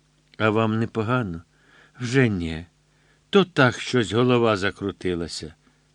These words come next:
То я піду. Дівчина йде, трохи заспокоївшись. Соломія береться читати.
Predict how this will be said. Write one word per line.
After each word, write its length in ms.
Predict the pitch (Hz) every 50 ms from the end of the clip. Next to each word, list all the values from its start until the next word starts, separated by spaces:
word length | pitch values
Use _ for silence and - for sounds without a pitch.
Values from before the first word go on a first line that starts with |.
| _
То 120 | - 104 104
я 160 | 92 95 101
піду. 380 | - - 113 110 110 135 151 156 _ _ _ _ _ _ _ _ _ _ _ - _ _ _ _ _ _ _ _ _ _
Дівчина 600 | - - - 107 110 95 - - 95 90 85 87
йде, 440 | 87 85 80 76 87 101 113 113 104 _ _ _ _ _ _ _ _ _ _ _ _ _ _ _ _ _
трохи 460 | - 110 135 156 151 143 - 139 135
заспокоївшись. 1400 | 123 131 127 - - - 123 120 - - 110 120 131 131 127 120 120 113 - - - - 80 71 - - - - _ _ _ _ _ _ _ _ _ _ _ _ _ _
Соломія 720 | - - - 120 123 120 127 127 143 156 156 151 151 147
береться 600 | 131 104 104 101 104 110 117 - - - - 101
читати. 720 | - - - 92 - _ - 78 76 71 - _ - 67